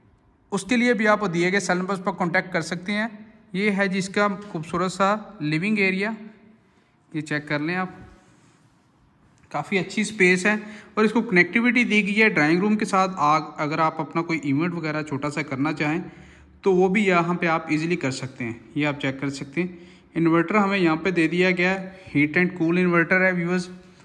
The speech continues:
आगे चलते हैं, हमारे लेफ़्ट साइड पर किचन आपको मैंने दिखा दिया है, इस साइड से भी मैं व्यू करवा देता हूँ। स्लाइडिंग डोर है, ये आप देख लें। मज़ीद आगे बढ़ते हैं, हमारे राइट साइड पर चाइल्ड बेड है और लेफ़्ट साइड पर हमारे है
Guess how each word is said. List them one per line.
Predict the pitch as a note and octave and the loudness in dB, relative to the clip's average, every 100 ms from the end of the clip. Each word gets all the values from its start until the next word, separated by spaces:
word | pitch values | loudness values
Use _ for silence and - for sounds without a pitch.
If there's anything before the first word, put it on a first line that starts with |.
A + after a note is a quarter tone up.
| - - _ _ _ - | -20 -20 _ _ _ 2
आगे | D#3+ F#3 A3+ | 4 4 2
चलते | A3+ G#3+ A#3+ | 2 2 2
हैं, | A#3+ A#3 - - - | 2 0 -8 -20 -6
हमारे | D#3+ E3 F3 | 2 4 4
लेफ़्ट | E3 F#3 | 4 4
साइड | F#3+ G#3 G#3 | 4 2 4
पर | G#3+ G#3 | 2 2
किचन | F#3 E3+ G3+ | 0 0 4
आपको | F3+ F#3 | 4 4
मैंने | F#3+ F#3 F3 | 2 2 2
दिखा | D3+ D3 | 0 0
दिया | D#3 F#3+ G3 | 2 2 0
है, | |
इस | G3 G3 | 0 -2
साइड | A#3+ A3 | 0 0
से | A3 | 0
भी | A3 A3 | 0 0
मैं | G#3+ | 0
व्यू | E3 F#3 | 0 0
करवा | G3+ F#3 F3+ | 2 4 2
देता | F#3 F#3 | 0 -2
हूँ। | G#3+ | -4
स्लाइडिंग | G#3 D#3 D3+ F#3 F3 | -2 0 0 0 -2
डोर | D#3 F#3 | 0 0
है, | G3+ - - - - _ - | -2 -4 -20 -20 -20 _ -6
ये | D#3 | -4
आप | D3 | -2
देख | D3 D3 | -2 0
लें। | F#3+ G3+ G3 - - - _ _ - | -2 -4 -10 -20 -20 -20 _ _ -4
मज़ीद | E3 F3+ A#3 | -2 2 2
आगे | B3 A#3 | 4 6
बढ़ते | A3 A3 A#3 | 4 4 4
हैं, | |
हमारे | A3+ G3 G#3 | 6 6 4
राइट | G3 E3 F#3 | 4 4 4
साइड | G3 A3+ A3 | 4 2 2
पर | A#3 | 2
चाइल्ड | E3 E3 F#3 | 2 2 2
बेड | G#3+ G3 | 2 2
है | G#3+ A3 - - - - | -2 -4 -16 -20 -8 -2
और | F3+ | 2
लेफ़्ट | D#3 F#3+ F#3 | 4 2 2
साइड | G#3 G3+ | 2 2
पर | G#3+ | 2
हमारे | F#3 E3+ D#3+ D#3+ | 2 2 0 -2
है | F#3 | -4